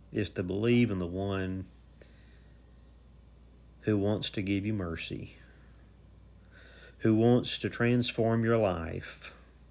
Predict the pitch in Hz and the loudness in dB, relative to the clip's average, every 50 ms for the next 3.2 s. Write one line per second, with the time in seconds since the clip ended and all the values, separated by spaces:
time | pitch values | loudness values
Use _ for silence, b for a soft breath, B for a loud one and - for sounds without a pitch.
0 | - - - - - B B B B B B B B B - - - 117 113 110 | -20 -20 -20 -20 -20 B B B B B B B B B 0 6 6 8 8 8
1 | 110 107 120 143 170 175 151 143 135 135 127 - - 135 135 123 110 - - 147 | 8 10 10 10 10 10 8 8 8 6 6 4 4 4 4 4 4 2 4 6
2 | 143 143 143 135 120 127 127 123 120 113 - - - 131 117 101 98 87 - 87 | 6 8 8 6 4 4 4 4 4 2 -2 2 6 6 6 6 4 2 -2 -4
3 | 82 - - - | -6 -6 -10 -14